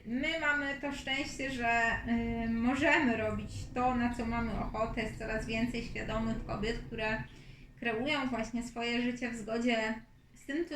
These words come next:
co czują, w zgodzie też z tym, co jest dla nich ważne. I warto jest to wykorzystać. Nasze babcie, nasze mamy nie miały takiej możliwości. Więc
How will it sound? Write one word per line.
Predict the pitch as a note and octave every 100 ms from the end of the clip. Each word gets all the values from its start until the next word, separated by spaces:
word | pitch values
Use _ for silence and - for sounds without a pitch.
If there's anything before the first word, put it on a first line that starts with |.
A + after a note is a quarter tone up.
| -
co | - C4
czują, | - C#4 G#4+ B3
w | A3
zgodzie | G3+ G3 A3
też | G#3+ A3 - -
z | -
tym, | A#3+ A#3+ A#3+
co |
jest | A3+ G#3+
dla | A3 A3
nich | A3 G#3+
ważne. | F#3+ F3+ G#3+ C4 - - - - - - - -
I | D#4+ F#4 F4+ - -
warto | A#3+ B3 D4+ E4 - B3+
jest | B3+ -
to |
wykorzystać. | A#3 A#3+ A#3 A3+ F#3+ - G3 A#3+ -
Nasze | B3 B3 - A#3+
babcie, | A3+ A3 G#3+ - G#3+ G#3+ B3
nasze | A#3+ A#3 A#3+ A#3+
mamy | A#3 A#3+ A3+ A3 A3+
nie | B3 A#3+
miały | A3+ A3+ A#3+ A#3+
takiej | B3 A#3+ A#3
możliwości. | A3+ A#3 A3+ A3 A3+ A3 - - F#3 - - - - - A3
Więc | A#3+ A#3+